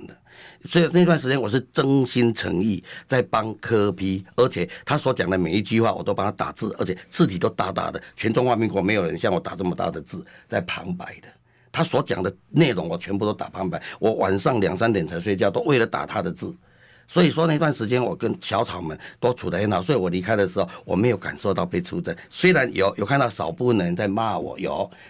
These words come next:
但是我就感受不到那种出征。那很多人在上面就留言，“不要出征，栋哥，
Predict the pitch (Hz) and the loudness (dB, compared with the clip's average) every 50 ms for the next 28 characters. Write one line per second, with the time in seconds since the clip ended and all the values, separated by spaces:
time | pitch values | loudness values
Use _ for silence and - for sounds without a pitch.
0 | - - 135 147 - - - - 107 95 - - - - - - 92 - 113 87 | -4 0 0 2 2 0 -2 -2 0 -2 -2 -2 0 -2 -2 0 0 0 0 0
1 | 92 95 90 101 104 104 98 87 82 73 73 - - 90 87 82 - - 82 80 | -2 -2 0 2 2 2 0 -2 -2 -8 -12 -12 -8 -8 -8 -6 -4 -6 -6 -6
2 | 85 - - - - - - - 151 156 151 165 - 98 - 135 131 107 101 110 | -8 -10 -14 -16 -14 -10 0 2 2 2 2 -2 -4 -2 2 2 2 2 4 2
3 | 117 107 - 110 104 107 101 107 101 90 85 82 82 80 76 73 - _ _ _ | 0 0 2 0 0 0 2 0 2 2 2 0 -2 -4 -6 -8 -12 _ _ _
4 | - - - - - - - - _ - 214 226 220 196 180 180 - - 185 190 | -20 -20 -20 -20 -20 -20 -20 -14 _ 2 4 4 4 4 2 0 2 4 4 4
5 | 180 180 180 170 170 175 - - _ - 190 156 131 - - 147 135 135 - | 6 6 4 4 4 2 -2 -8 _ -2 0 0 0 0 -2 0 0 0 -2